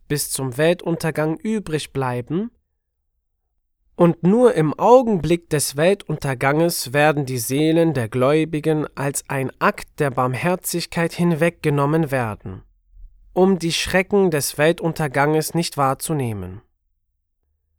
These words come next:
Dann wird der Weltuntergang über den Häuptern der Ungläubigen hereinbrechen. Die Bedeutung der fünften Frage.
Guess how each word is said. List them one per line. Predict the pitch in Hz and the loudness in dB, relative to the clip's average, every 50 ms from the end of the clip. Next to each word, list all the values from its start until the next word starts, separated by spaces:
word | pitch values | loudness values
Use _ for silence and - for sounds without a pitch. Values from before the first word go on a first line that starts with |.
| _ _ _ _ _ _ _ - | _ _ _ _ _ _ _ 0
Dann | 165 170 196 240 233 180 | 2 2 4 2 2 2
wird | 165 170 156 - - | 2 2 0 0 -2
der | 147 131 123 | -4 -2 0
Weltuntergang | 151 170 190 185 - 185 175 175 - 175 151 - 151 156 165 170 - | 2 2 2 2 0 -2 -4 -2 -2 -4 -2 0 0 2 2 0 0
über | - 151 139 147 143 | -2 -4 -4 -4 -4
den | 131 135 123 123 113 | -4 -4 -4 -4 -2
Häuptern | 139 151 165 170 - - - 175 175 170 147 | 0 0 0 0 0 -2 -2 0 0 0 0
der | 139 120 - - | -2 -4 -2 0
Ungläubigen | 165 180 185 160 156 156 147 143 139 139 139 139 160 160 | 2 2 2 2 2 2 2 2 0 -2 -2 -2 -2 -2
hereinbrechen. | 151 175 175 175 180 165 143 120 - 104 104 104 - - 101 101 113 - _ _ _ _ _ _ _ _ _ _ _ _ _ _ _ _ _ _ _ _ _ _ _ _ _ _ _ _ _ _ _ _ _ _ _ _ _ _ _ _ _ _ _ _ _ _ _ _ _ _ _ _ _ _ _ _ _ _ _ _ _ _ _ _ _ _ _ _ _ _ _ - | 0 0 0 2 2 2 2 0 -4 -8 -10 -10 -12 -14 -14 -18 -20 -20 _ _ _ _ _ _ _ _ _ _ _ _ _ _ _ _ _ _ _ _ _ _ _ _ _ _ _ _ _ _ _ _ _ _ _ _ _ _ _ _ _ _ _ _ _ _ _ _ _ _ _ _ _ _ _ _ _ _ _ _ _ _ _ _ _ _ _ _ _ _ _ -8
Die | 156 | 0
Bedeutung | 135 156 147 123 151 156 170 190 190 - - 208 202 185 | 0 2 2 4 4 4 4 4 2 0 -2 -2 0 0
der | 185 175 170 | 0 -2 0
fünften | - - 262 247 - - - 151 139 | 0 0 0 0 -2 -4 -4 -4 -4
Frage. | - - - 123 123 120 113 107 - - 101 95 95 | -4 -4 -4 -2 -2 -2 -2 -4 -6 -8 -8 -8 -10